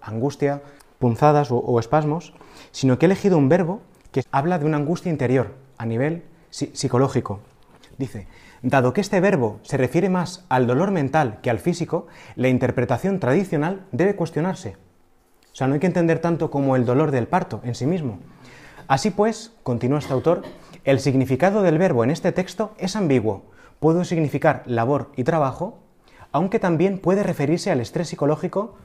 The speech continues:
lo aplica a nivel literario, literal, "de la vida familiar, o puede significar ambas cosas, pero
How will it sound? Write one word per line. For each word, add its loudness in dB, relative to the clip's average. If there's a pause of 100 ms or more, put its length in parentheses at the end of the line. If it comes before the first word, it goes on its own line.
(220)
lo -4
aplica -2
a 0
nivel 0
literario, -4
literal, -2 (400)
"de 0
la 4
vida 2
familiar, 0 (220)
o 0
puede 2
significar -2
ambas -2
cosas, -6
pero 2